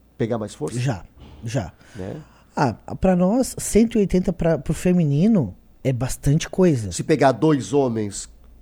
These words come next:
Speaker 1: eh, ali, dois homens, um homem e uma mulher que não treinam,
Speaker 2: Uhum.
Speaker 1: né, naturalmente já tem mais força
Speaker 2: Já.
Speaker 1: o homem, né? Então,
Speaker 2: Já.
Speaker 1: Aí com treinamento, claro, a capacidade é
Speaker 2: Sim,
Speaker 1: muito maior,
Speaker 2: sim,
Speaker 1: né?
Speaker 2: sim, sim.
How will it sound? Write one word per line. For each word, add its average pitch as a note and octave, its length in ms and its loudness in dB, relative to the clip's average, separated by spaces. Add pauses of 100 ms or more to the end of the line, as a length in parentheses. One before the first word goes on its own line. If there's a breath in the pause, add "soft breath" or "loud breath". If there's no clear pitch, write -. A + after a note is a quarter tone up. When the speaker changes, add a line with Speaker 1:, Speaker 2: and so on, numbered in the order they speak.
Speaker 1:
eh, G#2 180 -10
ali, G2 240 -8 (100)
dois G2+ 400 -6
homens, G2 640 -8 (580)
um A#2+ 280 -6
homem C#3+ 240 4
e - 20 -2
uma B2 120 0
mulher A#2+ 420 0
que C3 120 -2
não E3 240 4
treinam, B2 540 0 (180)
Speaker 2:
Uhum. C#3+ 360 0
Speaker 1:
né, G#2+ 220 -8
naturalmente B2+ 600 -4
já C3+ 80 -2
tem B2+ 140 -4
mais B2+ 180 -6
força B2 280 -4
Speaker 2:
Já. D#3 200 0
Speaker 1:
o A2 60 -4
homem, A2 280 -2
né? G2+ 220 -10
Então, D#3 100 -6
Speaker 2:
Já. A2 240 -4 (340 soft breath)
Speaker 1:
Aí G#2+ 140 -6
com B2+ 160 -6
treinamento, A#2 560 -2
claro, A2+ 240 -6
a - 20 -14
capacidade D#3+ 640 0
é F3 40 2
Speaker 2:
Sim, F#3+ 160 2
Speaker 1:
muito F3 120 -2
maior, - 120 -6
Speaker 2:
sim, D#3+ 200 -4
Speaker 1:
né? E3+ 60 -4
Speaker 2:
sim, C#3+ 320 -6
sim. C3 320 -8